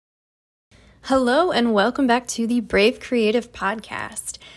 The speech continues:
I'm your host, Lizzie Benson, and today I am super excited to share more about the creative brand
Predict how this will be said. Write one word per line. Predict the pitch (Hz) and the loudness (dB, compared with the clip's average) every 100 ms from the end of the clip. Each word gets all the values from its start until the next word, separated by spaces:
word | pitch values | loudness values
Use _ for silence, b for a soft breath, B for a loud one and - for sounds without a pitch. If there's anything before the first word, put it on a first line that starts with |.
| B - | B -2
I'm | 240 247 | 0 2
your | 277 | 0
host, | 254 247 - | 0 -2 -2
Lizzie | 214 214 | -2 -2
Benson, | 196 196 220 233 | -4 -4 -4 -4
and | - 202 | -4 -6
today | 202 196 240 330 311 | -4 -2 0 0 0
I | 262 | -2
am | 254 240 | -4 -4
super | 247 - - 302 294 | -6 -8 -6 -4 -4
excited | 269 233 - 233 220 202 | -4 -6 -4 0 0 -2
to | 220 | -4
share | - 214 | -4 -2
more | 208 208 208 | -2 -2 -4
about | 208 190 - | -4 -6 -6
the | |
creative | 196 - 247 247 277 277 | -10 -6 -2 0 -2 -4
brand | 220 220 214 | -2 -2 -2